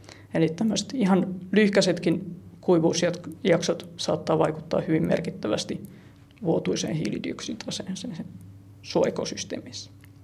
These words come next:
Tämä ekosysteemitason hiilidioksidivaihto, siinäkään ei havaittu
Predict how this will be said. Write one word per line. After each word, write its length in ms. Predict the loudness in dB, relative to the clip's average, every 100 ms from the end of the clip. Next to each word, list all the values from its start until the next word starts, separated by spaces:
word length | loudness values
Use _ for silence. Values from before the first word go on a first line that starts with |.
| 4
Tämä 340 | 8 8 6 6
ekosysteemitason 1200 | 6 8 6 6 6 6 6 6 4 6 6 2
hiilidioksidivaihto, 1300 | 4 6 8 8 6 6 4 6 6 4 4 2 2 -10 -16 -20 -20 -20 -14
siinäkään 680 | 0 6 6 6 8 8 8
ei 180 | 8 8
havaittu 640 | 8 8 8 4 -2